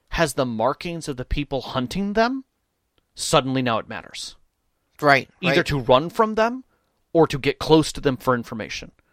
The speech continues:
Speaker 1: And I didn't have to do anything. All I had to do was grab small aspects
Speaker 2: Mm-hmm.
Speaker 1: that they
Speaker 2: Mm-hmm.
Speaker 1: already had given me.
Speaker 2: As one of the things I was, I was thinking too about is, is,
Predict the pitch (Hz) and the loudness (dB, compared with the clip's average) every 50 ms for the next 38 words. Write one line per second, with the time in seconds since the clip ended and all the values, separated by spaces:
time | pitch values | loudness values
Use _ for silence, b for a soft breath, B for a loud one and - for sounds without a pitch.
0 | _ _ _ _ _ _ _ _ _ _ _ _ _ _ _ _ - - 165 156 | _ _ _ _ _ _ _ _ _ _ _ _ _ _ _ _ 0 0 0 0
1 | 135 - - _ _ _ _ _ _ _ _ - - - - 202 220 202 269 262 | 0 -6 -12 _ _ _ _ _ _ _ _ -18 -10 -2 0 0 2 2 0 0
2 | 254 240 - - 190 202 196 - - - 175 180 190 175 156 - 117 - - - | -2 -2 -4 -6 -6 -6 -6 -6 -4 -4 -4 -2 -2 -4 -6 -6 -6 -8 -4 0
3 | 131 165 185 202 220 202 214 190 190 170 190 165 151 131 - 147 139 120 - - | 0 2 2 2 -2 -2 -4 -6 -6 -8 -6 -6 -8 -6 -4 -4 -4 -4 -4 -6
4 | - - - - - 147 139 135 127 127 127 123 113 98 - - - 95 95 - | -8 -6 -6 -6 -6 -6 -6 -4 -2 -2 0 0 0 -2 -2 -6 -10 -10 -10 -8
5 | - - - - - - - 180 190 208 247 302 403 _ b b b b b b | -10 -10 -12 -14 -14 -8 -6 -4 -4 -2 -4 -4 -6 _ b b b b b b
6 | b b - 131 190 143 135 139 143 - 143 151 156 170 170 143 156 143 123 120 | b b -4 -2 0 0 0 0 0 2 4 4 4 4 2 -2 -2 -4 -4 -2
7 | 127 120 107 95 60 52 55 - _ _ _ B B B B B B B B B | -4 -4 -4 -6 -16 -16 -20 -20 _ _ _ B B B B B B B B B
8 | B B B B B - 208 214 226 269 370 427 359 226 185 170 151 156 139 131 | B B B B B -2 -2 0 0 0 -2 -2 -2 -4 -4 -2 0 0 0 0
9 | 131 135 117 131 127 - 131 135 135 120 - - 143 127 117 113 113 113 - - | 0 -2 -6 -4 -4 -6 -8 -8 -8 -12 -10 -8 -6 -6 -4 -4 -6 -6 -6 -10
10 | - 120 117 - - - - - 110 110 - - - | -10 -10 -10 -8 -10 -12 -12 -12 -12 -12 -10 -12 -12